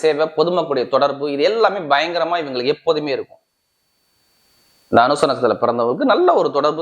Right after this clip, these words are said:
சிந்தனை ஆற்றல் பயங்கரமா இருக்கும். தன்மையான குணம் எல்லாமே நல்லா சொல்லலாம். நிறைய விஷயத்த சொல்லிக்கிட்டே போகலாம் இந்த ஒண்ணாம் பாதத்துல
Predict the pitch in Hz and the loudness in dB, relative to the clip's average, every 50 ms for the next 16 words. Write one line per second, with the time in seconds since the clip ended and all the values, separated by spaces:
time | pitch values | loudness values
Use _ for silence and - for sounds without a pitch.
0 | 160 - 151 160 156 160 156 147 139 131 139 156 151 - - 143 139 170 185 180 | -8 -8 -6 -4 -2 -2 0 0 0 0 -2 -4 -8 -2 0 0 2 2 0 -2
1 | 175 170 160 139 117 107 - - - _ _ 143 151 175 180 175 170 165 165 147 | -2 0 0 -2 -2 -4 -8 -16 -20 _ _ 0 0 0 0 0 0 2 0 0
2 | 135 135 131 127 160 208 226 220 214 196 165 151 151 143 - 143 131 127 127 - | 0 -2 -4 -2 0 2 2 2 2 0 -2 -2 -2 -4 -4 -6 -8 -8 -8 -10
3 | - _ _ _ _ _ - 131 143 160 156 156 - 185 190 185 - 143 147 143 | -12 _ _ _ _ _ -2 0 2 2 2 0 -4 -6 -6 -4 -2 -2 -2 0
4 | 139 151 151 - - - - - - _ _ _ _ _ _ _ _ _ _ _ | 0 -2 -2 0 0 -2 -2 -2 -6 _ _ _ _ _ _ _ _ _ _ _
5 | _ _ _ _ _ _ _ _ _ _ _ _ _ _ - 117 120 123 127 135 | _ _ _ _ _ _ _ _ _ _ _ _ _ _ 2 4 4 4 4 2
6 | 139 135 131 135 127 117 117 113 104 | 2 2 2 0 0 -2 -2 -4 -8